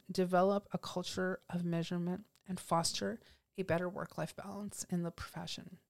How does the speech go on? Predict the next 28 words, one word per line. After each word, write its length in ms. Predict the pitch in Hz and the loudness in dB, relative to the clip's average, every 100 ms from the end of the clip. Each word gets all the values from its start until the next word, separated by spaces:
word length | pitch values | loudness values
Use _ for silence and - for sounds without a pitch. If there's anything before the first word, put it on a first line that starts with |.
| _ - | _ -4
If 80 | 220 | 2
you 60 | |
want 180 | 214 233 | 6 6
to 60 | 240 | 8
learn 180 | 214 | 6
more 460 | 190 165 160 160 175 | 6 6 6 6 6
about 340 | 180 170 156 - | 6 10 8 8
this 200 | 170 - | 2 2
report 400 | 185 - 160 - | 0 4 4 6
and 200 | 165 160 | 2 2
its 160 | 165 175 | 2 2
recommendations, 840 | - 170 156 151 151 - 160 160 | 2 0 -2 0 0 0 0 -2
you 80 | 160 | -4
could 180 | 147 | -4
go 160 | - 160 | 2 2
to 200 | - - - | 2 -4 0
F 400 | 175 185 - - - 180 | 2 2 0 -14 -4 2
L 360 | 165 165 - - | 2 2 -2 -2
S 380 | 170 180 - - | -2 0 -2 -2
C 480 | - - 160 180 208 - | -2 0 -2 -4 -6 -4
dot 240 | 170 165 - | 0 0 0
C 320 | - 175 190 | 0 -2 -4
A 240 | 170 175 190 _ _ - | -4 -4 -10 _ _ -4
and 380 | 180 170 160 175 - | 0 0 0 -6 -10
you 140 | 175 - | -12 -14
can 120 | 180 | -8
get 260 | 165 165 | -6 -4
more 240 | 165 160 | -6 -6